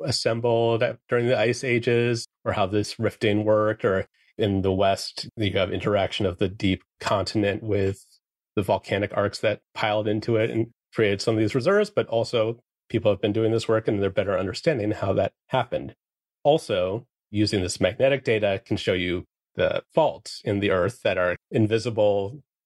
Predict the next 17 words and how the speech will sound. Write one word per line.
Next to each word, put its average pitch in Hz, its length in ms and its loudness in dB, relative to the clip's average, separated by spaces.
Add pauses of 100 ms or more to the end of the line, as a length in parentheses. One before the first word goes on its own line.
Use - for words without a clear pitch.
(100)
They 151 80 0
don't 127 160 0
manifest 127 680 0 (260)
above 117 300 0
ground 95 260 0
at 95 100 -2
all, 104 260 4
like 113 220 -4
you 101 100 0
see - 180 0
in 95 80 2
the 95 80 2
West 101 320 0
a 104 60 4
lot. 98 280 0 (720)
And 98 380 0
they're 90 380 2